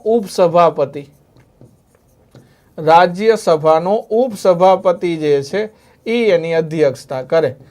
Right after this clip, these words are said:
તો આટલી વસ્તુ યાદ રાખી લો. તો આ ખોટું છે, આ સાચું છે, માત્ર એક વિધાન સાચું છે.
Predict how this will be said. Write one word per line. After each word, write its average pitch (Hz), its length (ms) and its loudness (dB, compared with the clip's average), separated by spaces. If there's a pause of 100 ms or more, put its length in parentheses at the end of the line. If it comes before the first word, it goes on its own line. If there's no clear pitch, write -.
(180)
તો 220 80 2
આટલી 233 340 2
વસ્તુ 170 400 0
યાદ 175 280 2
રાખી 185 360 0
લો. 196 200 -6 (280)
તો 214 60 2
આ 202 220 6
ખોટું 208 500 -2
છે, 185 140 -8 (160)
આ 190 240 2
સાચું 180 400 -2
છે, 190 180 -6
માત્ર 175 480 -2
એક 185 300 0
વિધાન 156 400 -2
સાચું 147 440 -4
છે. - 160 -20